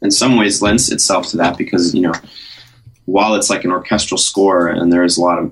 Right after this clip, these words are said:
a lot of musicians, and that, that in some ways, um,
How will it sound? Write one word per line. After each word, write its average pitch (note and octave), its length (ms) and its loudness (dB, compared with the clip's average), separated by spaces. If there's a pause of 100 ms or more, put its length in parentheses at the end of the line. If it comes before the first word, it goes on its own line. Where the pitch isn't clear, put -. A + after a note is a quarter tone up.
(140)
a - 20 -12
lot F2+ 140 0
of F2 60 2
musicians, F2 520 0
and F2 80 4
that, F2+ 300 -4
that F2+ 360 -2
in G2 120 -2
some G#2 260 2
ways, F2+ 500 0 (500)
um, E2+ 460 -2